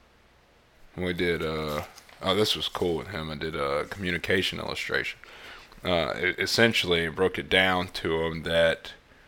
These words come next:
even though, you know, we can text people, we can call people right now, that doesn't mean that you actually have their attention or you're in their line of sight.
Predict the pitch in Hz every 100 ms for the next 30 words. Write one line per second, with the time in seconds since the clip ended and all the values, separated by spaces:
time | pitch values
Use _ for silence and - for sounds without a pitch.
0 | - - _ _ - 113 113 104 95 90
1 | 92 90 90 90 87 - - - - -
2 | - - - - 85 76 73 73 - -
3 | _ _ _ _ _ _ _ _ _ _
4 | - 92 - - - 80 - - 76 -
5 | 78 78 - - 78 78 - - 73 73
6 | 71 71 69 64 65 69 - - - -
7 | _ _ _ - 95 87 - 95 101 98
8 | 82 80 87 92 85 78 - 82 - 90
9 | 87 - 82 73 - 95 85 82 76 73
10 | 71 - 92 87 76 76 78 80 - 90
11 | 90 78 71 69 78 80 67 - - -
12 | 71 69 - -